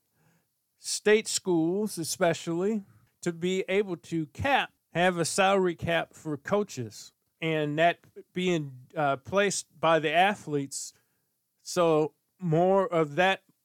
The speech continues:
money would work it way, work its way to the athlete. Also, cut faci-, you know, this arms race in facilities where you build a new facility and a part of it is just stupid.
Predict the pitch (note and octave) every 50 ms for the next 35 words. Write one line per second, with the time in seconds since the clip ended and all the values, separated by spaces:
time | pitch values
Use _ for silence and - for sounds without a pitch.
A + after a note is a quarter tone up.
0 | _ _ _ _ _ _ _ - E3 E3+ F3 F3 E3+ E3 D#3+ D3+ C3+ B2+ - _
1 | D3+ D3+ C#3+ B2 _ - D3 F3 F#3+ F#3 - - E3+ E3+ D#3+ D#3 D#3 D#3+ E3 E3
2 | D#3 - - C3 D3 E3 F3+ F#3 - _ _ _ _ _ _ - F3 F3+ F3 -
3 | - - D3 D#3 D3 D3 C#3+ C#3 C3 B2+ _ - D3 C#3+ C3+ C#3 D3 E3 F#3 E3+
4 | - - - C3 B2 A2+ - _ _ _ _ _ F#3+ A3+ B3+ B3 - - F3+ D#3
5 | D3 C3+ C#3 _ _ _ _ _ _ _ - A3 G#3+ G3 - _ _ _ _ _
6 | _ _ - F#3 F3 - - - G3 G3+ - F#3 E3+ D#3 D#3 D3 C#3+ C#3+ C#3+ C#3+
7 | C#3+ C#3+ C#3 D#3+ D3+ - - - _ _ _ _ _ _ _ _ _ _ _ D#3
8 | E3+ G3 G#3+ A3 A3 F3+ - E3 F3+ F#3+ F#3 F3 - - E3+ D#3 D3+ C3+ - -
9 | D#3 C3 - - F#3 F#3+ F#3 F#3 E3 C#3+ B2+ A2+ G2+ G2 - - - _ _ _
10 | _ _ _ _ _ _ _ _ - C#3+ D3+ D3+ D3 D3 C#3 B2 A#2+ D#3+ F3+ G3
11 | G3 F3+ E3+ D#3 D3+ E3+ F3 E3+ - E3 D3 - - E3+ E3+ E3+ E3+ E3+ E3 E3
12 | D#3 D3+ D3 C3+ B2 - - - E3+ E3+ E3+ D#3 D3+ C#3+ C3+ C3+ C3+ C3 B2 -
13 | - - D3+ C#3 - - - - - G3 E3 - - -